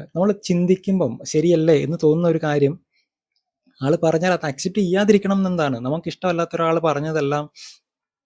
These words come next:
നമ്മൾ എതിർക്കണം അല്ലെങ്കിൽ അതൊന്നും അക്സെപ്റ്റ് ചെയ്യരുതെന്നുള്ള ചിന്തയാണ് പ്രശ്നം എന്ന് തോന്നിയിട്ടുണ്ട്. കാരണം, ആ, പല ആൾക്കാരും പറഞ്ഞിരിക്കുന്നതും പല ആൾക്കാരുടെയും പോസ്റ്റിലും പല ആൾക്കാരുടെയും കമന്റിലും ഞാൻ, ഞാൻ മനസ്സിലാക്കിയത്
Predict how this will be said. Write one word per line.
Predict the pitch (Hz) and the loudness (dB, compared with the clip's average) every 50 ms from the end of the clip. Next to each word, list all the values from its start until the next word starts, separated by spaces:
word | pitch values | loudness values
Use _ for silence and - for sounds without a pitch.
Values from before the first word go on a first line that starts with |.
| _ - 143 | _ -8 -4
നമ്മൾ | 143 143 147 147 | -2 0 2 2
എതിർക്കണം | 135 139 127 127 - 135 135 135 135 | 2 0 0 0 -2 -2 -2 -2 -2
അല്ലെങ്കിൽ | 131 131 135 143 143 | 0 0 0 2 0
അതൊന്നും | 139 139 147 151 143 | 0 0 0 -2 -4
അക്സെപ്റ്റ് | 135 - - 147 147 - | -6 -2 -4 -4 -2 2
ചെയ്യരുതെന്നുള്ള | 147 143 139 147 147 151 160 160 170 170 165 170 | 2 4 4 4 2 2 0 -4 -4 -2 -2 -2
ചിന്തയാണ് | 170 - 165 160 160 165 170 170 160 160 170 | -2 -4 -4 -4 -2 -2 -2 -2 -2 -4 -4
പ്രശ്നം | 156 147 143 - 156 151 | -6 -6 -8 -6 -6 -6
എന്ന് | 151 143 | -6 -4
തോന്നിയിട്ടുണ്ട്. | 135 131 135 139 135 127 110 107 113 | -2 -2 -2 -4 -6 -8 -12 -14 -12
കാരണം, | 117 120 120 123 131 131 127 - - - - - _ _ _ - 156 | -10 -8 -8 -6 -8 -8 -10 -14 -20 -20 -20 -20 _ _ _ -14 -12
ആ, | 139 123 - 143 - _ _ - | -12 -10 -12 -14 -18 _ _ -4
പല | 151 165 | -2 -2
ആൾക്കാരും | 196 196 180 175 - 175 170 175 175 | 0 -2 -2 -2 -2 -2 -2 0 0
പറഞ്ഞിരിക്കുന്നതും | 160 147 147 147 143 139 135 135 135 131 131 127 131 135 156 160 - | -2 -2 -2 0 0 -2 -2 -2 -2 -2 -2 -2 -2 -4 -6 -8 -8
പല | 143 147 | -6 -4
ആൾക്കാരുടെയും | 156 156 143 143 - 143 135 143 139 139 | -4 -4 -4 -4 -4 -4 -4 -4 -6 -4
പോസ്റ്റിലും | 131 127 127 127 - 131 131 131 | -2 -2 -2 -2 -2 -4 -4 -4
പല | 127 127 | -2 -4
ആൾക്കാരുടെയും | 135 135 131 127 131 127 127 135 131 131 | -4 -4 -4 -4 -4 -4 -4 -4 -6 -6
കമന്റിലും | 123 123 123 117 123 131 127 | -6 -6 -6 -4 -2 -2 -2
ഞാൻ, | 127 123 127 143 151 156 - - 151 | -2 -2 -4 -6 -8 -10 -14 -10 -6
ഞാൻ | 156 170 180 | -4 -2 -2
മനസ്സിലാക്കിയത് | 170 139 123 - 135 127 123 - - 120 117 139 | -2 -4 -4 -2 -4 -4 -4 -4 -8 -10 -10 -10